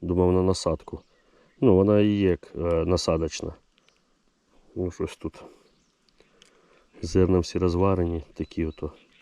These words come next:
Нема цілих зерен. Це шукаю, може, з банки там і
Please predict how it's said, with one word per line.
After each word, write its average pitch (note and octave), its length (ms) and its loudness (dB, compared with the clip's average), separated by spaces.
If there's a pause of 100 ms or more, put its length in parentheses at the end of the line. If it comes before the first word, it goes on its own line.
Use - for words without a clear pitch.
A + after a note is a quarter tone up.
(120)
Нема F#2 280 0 (160)
цілих F2+ 340 -2
зерен. D#2+ 360 -4 (920)
Це - 140 -20
шукаю, F2 420 -2
може, E2+ 200 2
з E2 60 -4
банки E2+ 320 -2
там F2 220 -6
і E2+ 100 -10